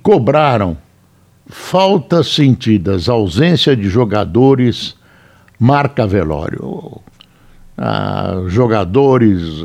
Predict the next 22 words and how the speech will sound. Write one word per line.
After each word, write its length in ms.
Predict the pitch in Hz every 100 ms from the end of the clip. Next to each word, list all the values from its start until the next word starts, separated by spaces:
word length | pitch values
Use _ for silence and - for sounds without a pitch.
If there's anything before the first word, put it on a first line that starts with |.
| -
ah, 840 | 87 82 78 78 82 80 85 85 80
não, 240 | 107 117 -
alguns 520 | 98 92 101 123 95
jogadores 920 | 92 85 82 78 98 104 92 82 -
estiveram 580 | 95 - 87 90 82 82
presentes. 1000 | 78 92 80 95 113 104 - 73 - - - _ - - _
Eu 160 | 98 92
vi 220 | 92 101
entrevistas 1080 | 92 104 90 78 110 127 117 - - 92
de 100 | 82
alguns 320 | 85 78 87 80
jogadores, 760 | 82 76 73 76 113 104 80
alguns 500 | 85 78 92 90 73
ex-colegas 800 | 95 90 - 92 90 90 82 82
de 100 | 85
Pelé, 640 | - 82 87 113 113 98 - - _ - - - -
mas 640 | 120 143 131 107 82 - - _
o 140 | - 123
restante 580 | 110 104 - 120 113 120
acompanhou 600 | - 113 113 104 107 110
pela 320 | - 101 98
televisão, 720 | - 110 104 92 90 123